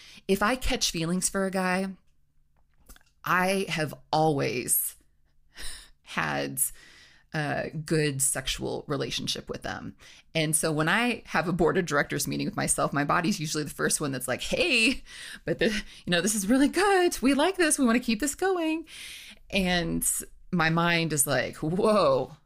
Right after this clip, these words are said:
girl, like, you know, he's an N B A player. You know, they're, they're, they're not usually loyal, and you're probably one of four in his rotation. This is not a good idea." And then my heart is like, "Whoa, whoa, whoa." <laughs>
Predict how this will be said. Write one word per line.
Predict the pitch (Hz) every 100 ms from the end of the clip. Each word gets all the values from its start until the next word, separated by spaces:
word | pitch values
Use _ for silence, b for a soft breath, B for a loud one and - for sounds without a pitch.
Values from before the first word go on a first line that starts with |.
| -
girl, | 175 170 135 - - _
like, | 147 131 - - b b b
you | -
know, | 156 139 135 - b b b _
he's | - 139
an | 143
N | 160
B | 151 151
A | 165
player. | - - 90 -
You | 143
know, | 139
they're, | 135 139 135 -
they're, | 139 139 135
they're | 143
not | 143 151 147
usually | 147 156 156 143 139 135
loyal, | 127 170 220 147 98 131
and | 147 139
you're | 143 147
probably | - 131 143 143 143 143
one | 139 151
of | 143
four | 139 - 285 170 -
in | 135
his | 151 143
rotation. | 139 135 208 208 -
This | 139 147
is | 143
not | 139 143 160
a | 151
good | 131 127
idea." | 104 - 185 123 - B B B B B
And | 165 156 143
then |
my | 147 139
heart | 135 160 185 -
is | -
like, | - 139
"Whoa, | 165 143 -
whoa, | 226 156
whoa." | 151 139 -
<laughs> | -